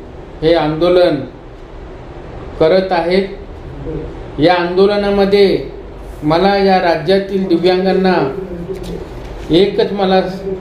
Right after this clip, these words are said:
विनंती करायची आहे की या महाराष्ट्रामध्ये या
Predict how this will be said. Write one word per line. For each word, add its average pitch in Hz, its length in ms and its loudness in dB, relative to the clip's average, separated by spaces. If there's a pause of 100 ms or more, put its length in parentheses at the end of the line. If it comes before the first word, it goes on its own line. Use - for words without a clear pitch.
(460)
विनंती 208 480 2
करायची 185 480 0
आहे 175 300 2
की 180 380 0 (1160)
या 170 160 4
महाराष्ट्रामध्ये 202 1160 2 (800)
या 170 160 4